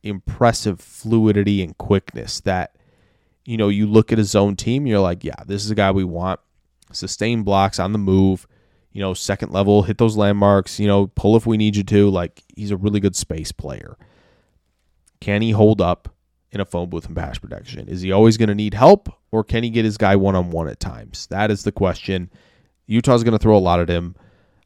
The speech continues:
I think that's a good one to take a look. Again, for Packer fans even as well, like, this, Elgton Jenkins could be gone. You know, Sean Rhyan, no guarantees. I liked the pick a lot,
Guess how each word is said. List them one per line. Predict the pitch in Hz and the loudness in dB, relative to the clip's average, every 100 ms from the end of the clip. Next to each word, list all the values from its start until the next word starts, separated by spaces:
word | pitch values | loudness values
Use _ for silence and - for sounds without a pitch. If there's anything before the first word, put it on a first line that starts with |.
| _ _ _ - | _ _ _ -2
I | 95 | 0
think | 107 101 | 0 0
that's | 98 | -2
a | 95 | 2
good | 98 | 4
one | 92 | 4
to | 85 | -2
take | 95 90 | -2 -2
a | 92 | 4
look. | 123 - | 4 4
Again, | 110 107 82 | -2 -4 -4
for | - 117 | -10 -4
Packer | 131 135 131 | 0 0 2
fans | 131 123 117 | 2 2 0
even | 120 | 2
as | 117 104 | 0 6
well, | 117 117 | 6 6
like, | 101 - | 4 0
this, | 123 - - _ _ _ _ _ _ _ _ _ _ _ 98 | 0 0 -8 _ _ _ _ _ _ _ _ _ _ _ -6
Elgton | 123 175 | -4 0
Jenkins | 151 160 - | 0 0 -2
could | 151 | 0
be | 131 | 2
gone. | 113 147 - - - | 4 4 2 -8 -6
You | |
know, | 101 107 | 0 2
Sean | 123 - 131 | 0 2 2
Rhyan, | 117 107 131 143 | 2 0 0 0
no | 127 | 0
guarantees. | 131 135 131 127 156 104 | 0 0 -2 -4 -6 -6
I | - 98 | -6 -4
liked | 120 131 - | -2 -2 -6
the | 95 | -6
pick | 110 120 | -4 -4
a | 104 | -4
lot, | 92 110 165 _ | -2 0 0 _